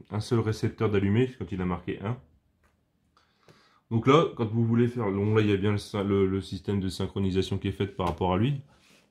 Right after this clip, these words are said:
Bon, même si lui, il est en erreur, hein, c'est pas bien grave. Donc quand vous voulez faire la, la lumière sur les systèmes, hein, c'est ça qui est pratique, hein, vous n'êtes pas obligé de l'allumer. Quand vous voulez faire un test, là, vous avez juste appuyé sur test. Et bon, là, il va, vous voyez, il se met en erreur, hein.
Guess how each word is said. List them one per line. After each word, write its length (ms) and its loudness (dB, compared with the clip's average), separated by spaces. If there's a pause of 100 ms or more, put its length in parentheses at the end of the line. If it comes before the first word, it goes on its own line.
Bon, 60 -2
même 140 4
si 160 -2
lui, 180 4
il 60 8
est 40 8
en 380 4
erreur, 320 4
hein, 260 2 (120)
c'est 200 -12
pas 100 -8
bien 180 -4
grave. 260 -2 (1120)
Donc 140 0
quand 140 6
vous 160 6
voulez 260 6
faire 240 2
la, 200 2
la 240 0
lumière 340 2
sur 140 -4
les 80 -2
systèmes, 380 -6
hein, 100 -2
c'est 100 -10
ça 120 -8
qui 100 -8
est 40 -6
pratique, 420 -10
hein, 120 -2
vous 180 -4 (120)
n'êtes 120 -10
pas 100 -6
obligé 160 -4
de 80 -4
l'allumer. 300 0 (520)
Quand 100 -2
vous 140 6
voulez 220 6
faire 200 2
un 100 6
test, 240 4
là, 60 6
vous 160 4
avez 160 4
juste 260 0
appuyé 260 2
sur 220 -6
test. 480 -2
Et 20 -10
bon, 160 -2
là, 80 4
il 100 2
va, 120 4
vous 80 2
voyez, 180 4
il 320 0
se 140 -4
met 60 2
en 100 2
erreur, 240 2
hein. 160 -4